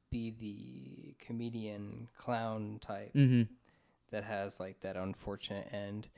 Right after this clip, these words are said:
Speaker 1: Um,
Speaker 2: Unfortunate end?
Speaker 1: Unfortunate start.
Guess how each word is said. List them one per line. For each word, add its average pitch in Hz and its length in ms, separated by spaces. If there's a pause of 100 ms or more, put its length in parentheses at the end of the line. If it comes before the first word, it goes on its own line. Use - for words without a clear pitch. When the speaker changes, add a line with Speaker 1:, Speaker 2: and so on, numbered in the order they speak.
(600)
Speaker 1:
Um, 104 640 (920)
Speaker 2:
Unfortunate 117 640
end? 127 320 (920)
Speaker 1:
Unfortunate 117 640
start. 131 400